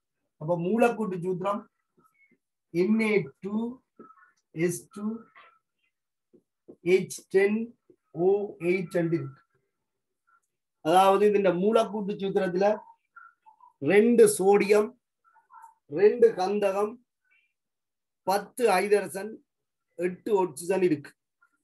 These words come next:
இவ்வளவு வரைக்கும் உங்களால காண முடியும். இங்க ஒரு தகவல் சொல்லப்பட்டிருக்கு, சேர்வையில வந்து ஐதரசன் நீர் வடிவத்தில் மாத்திரம் காணப்படுகிறதுன்னு சொல்லி. இப்போ final பேப்பர்ல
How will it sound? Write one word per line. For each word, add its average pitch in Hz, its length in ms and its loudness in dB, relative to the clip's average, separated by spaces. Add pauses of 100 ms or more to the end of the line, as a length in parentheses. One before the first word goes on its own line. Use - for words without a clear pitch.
இவ்வளவு 226 440 6
வரைக்கும் 196 440 0
உங்களால 180 360 -2 (160)
காண 165 180 -2 (120)
முடியும். 143 280 -8 (2250)
இங்க 214 120 -4 (100)
ஒரு 247 80 2 (100)
தகவல் 226 440 2
சொல்லப்பட்டிருக்கு, 214 720 -2 (320)
சேர்வையில 214 720 6
வந்து 208 180 0 (180)
ஐதரசன் 208 540 -4
நீர் 220 320 -4
வடிவத்தில் 202 540 0
மாத்திரம் 190 460 -4
காணப்படுகிறதுன்னு 180 800 -2
சொல்லி. 139 160 -12 (1500)
இப்போ 143 240 -12
final 185 380 0
பேப்பர்ல 196 380 0